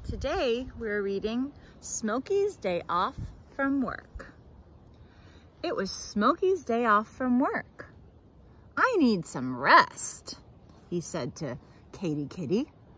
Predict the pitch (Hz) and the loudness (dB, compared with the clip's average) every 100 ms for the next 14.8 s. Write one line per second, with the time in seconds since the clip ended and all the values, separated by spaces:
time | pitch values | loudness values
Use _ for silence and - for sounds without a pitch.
0 | - - - 311 330 302 269 - - 320 | -20 -20 -2 4 6 6 2 -2 0 4
1 | 269 220 180 - 302 302 214 - 311 302 | 6 4 0 -2 4 4 4 2 2 4
2 | 247 247 - 359 571 - 233 185 175 - | 4 4 0 -2 -2 0 2 2 0 -4
3 | 156 151 160 - - - - - - - | -4 -4 -8 -12 -18 -18 -20 -20 -12 8
4 | 240 269 - 208 160 156 151 - 208 196 | 8 8 4 0 0 0 -4 0 2 2
5 | 156 151 170 - - - - - 170 131 | 0 -2 -2 -4 -6 -12 -14 -14 -12 -10
6 | 127 - - - - - - - - - | -10 -12 -14 -14 -16 -18 -18 -16 -16 -8
7 | - 240 - 226 233 330 381 427 - 262 | 0 0 2 2 2 -2 -2 -2 0 2
8 | 220 208 - - 294 - 156 170 240 - | 2 2 2 2 2 0 -2 -2 0 0
9 | 427 - - - - - - - - - | 0 0 0 -2 -8 -14 -12 -10 -6 -4
10 | - - - 196 214 294 214 151 - - | -2 0 2 2 0 2 4 2 0 -4
11 | 190 214 220 220 - 220 214 214 208 - | 0 2 2 2 2 2 2 2 2 0
12 | - - - - - - - - - - | -2 -12 -12 -8 -6 -6 -2 -2 -2 -2
13 | - - - - - - - - 202 - | -2 -4 -8 -10 -10 -10 -10 -6 -4 -2
14 | - - 196 240 277 269 - | -2 0 4 6 6 4 -2